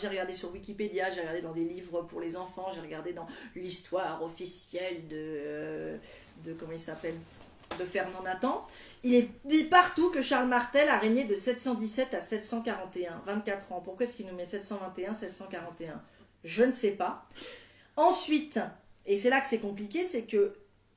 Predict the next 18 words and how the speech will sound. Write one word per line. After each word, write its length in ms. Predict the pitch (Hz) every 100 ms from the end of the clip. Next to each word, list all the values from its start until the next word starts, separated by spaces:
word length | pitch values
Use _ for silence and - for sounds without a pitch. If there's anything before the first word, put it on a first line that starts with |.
| _ -
sur 280 | - 247
quelle 160 | 320 302
histoire 380 | 254 - 285 247
on 100 | 214
reste ? 300 | 214 214 -
Parce 180 | 180 -
que 100 | 202
Pépin 380 | 202 294 285 262
le 80 |
Bref, 400 | 220 220 277 - -
il 120 | 202
est 100 | 185
maire 200 | 226 233
du 100 | 220
palais 260 | 214 208 202
pendant 280 | 165 156 165
dix 260 | 165 196
ans, 180 | 220